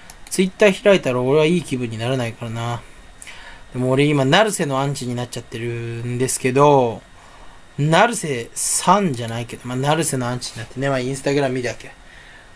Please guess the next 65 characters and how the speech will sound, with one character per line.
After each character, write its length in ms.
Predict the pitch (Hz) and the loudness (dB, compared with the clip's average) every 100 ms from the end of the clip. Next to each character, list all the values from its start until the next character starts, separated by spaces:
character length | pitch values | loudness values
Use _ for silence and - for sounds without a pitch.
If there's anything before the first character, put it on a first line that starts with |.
| - | -18
う 360 | 127 131 135 139 | -12 -8 -2 2
わ 160 | 143 151 | 4 2
っ 40 | |
て 200 | - - | -4 -18
思 80 | 123 | -16
っ 40 | |
ち 60 | - | -16
ゃ 20 | |
っ 20 | |
て、 40 | - | -12
す 560 | - 135 143 165 180 | -8 0 2 6 6
ご 160 | 190 240 | 6 -2
い 60 | 196 | -2
投 120 | 170 | -2
稿 100 | 151 | -2
し 60 | |
て 80 | 170 | 0
ん 40 | 156 | 0
な 100 | 156 | 0
っ 60 | |
て 80 | - | -2
思 100 | 120 | -12
っ 40 | |
ち 100 | 113 | -12
ゃ 20 | 143 | -14
っ 20 | |
て、 120 | 120 | -6
ま 160 | 131 131 | -2 -2
あ、 40 | |
詳 720 | 131 139 135 - - 135 190 | -2 -4 -8 -14 -18 0 2
し 80 | 185 | 2
く 60 | - | -2
は 60 | |
見 120 | 139 135 | -6 -6
て 100 | 127 | -6
な 100 | 123 | -6
い 60 | |
け 80 | 117 | -8
ど、 80 | 110 - - - - - - | -14 -18 -20 -20 -20 -20 -6
冒 340 | 131 135 156 151 | -2 6 6 8
頭 180 | 147 | 8
の 100 | 143 | 6
な、 220 | 135 127 107 - - | 4 -2 -6 -12 -6
こ 80 | |
の 100 | 120 | -6
正 260 | 113 165 143 | -4 2 2
四 120 | - | 2
角 140 | 135 - | -4 -4
形 140 | - | -10
っ 20 | |
て 140 | 95 - | -14 -18
い 40 | |
う 20 | |
か、 80 | - - - - - - - - - | -20 -20 -20 -20 -20 -20 -20 -20 -12
ま 40 | 139 | -4
あ、 40 | |
四 180 | - - | -2 2
角 160 | 180 - | 0 0
形 180 | - 113 | -10 -10
を 40 | 104 | -8
見 220 | 123 131 | -6 -6
て、 120 | 117 | -6
う 120 | 110 | 2
わ 100 | |
っ、 60 | 262 | 2